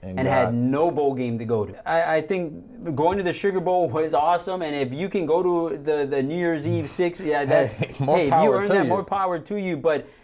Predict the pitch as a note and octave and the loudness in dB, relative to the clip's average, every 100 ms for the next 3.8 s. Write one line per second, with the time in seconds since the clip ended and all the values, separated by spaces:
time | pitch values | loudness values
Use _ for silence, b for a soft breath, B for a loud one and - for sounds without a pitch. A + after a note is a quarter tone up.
0 | B B A3 E3 E3 G3+ G#3+ D3+ F#3 G#3 | B B 0 0 0 0 0 2 0 2
1 | F#3+ E3 D#3+ D3+ D3 D3+ C#3+ C#3+ A#2 D#3 | 0 -2 -2 -2 0 0 0 -2 -4 -2
2 | F#3+ A3 E3+ D3 - G#3+ F3 D#3+ D#3 D3 | -2 0 -2 -4 -4 -4 -2 -4 -2 -2
3 | D3+ D#3+ C#3+ B2 C3 E3 F3 G#2+ | -4 -4 -4 -2 0 0 0 -4